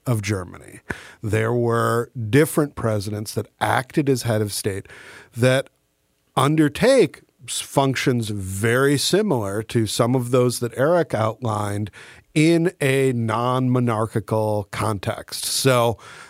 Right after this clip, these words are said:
there is, I think, an enduring lesson to be learned, not only from monarchical examples of this sort of function, as we have in England,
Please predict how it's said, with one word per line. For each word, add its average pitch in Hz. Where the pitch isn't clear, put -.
there 160
is, 180
I 175
think, 160
an 143
enduring 135
lesson 127
to 107
be 113
learned, 139
not 123
only 220
from 120
monarchical 107
examples 110
of 104
this 120
sort 113
of 107
function, 98
as 123
we 123
have 107
in 107
England, 98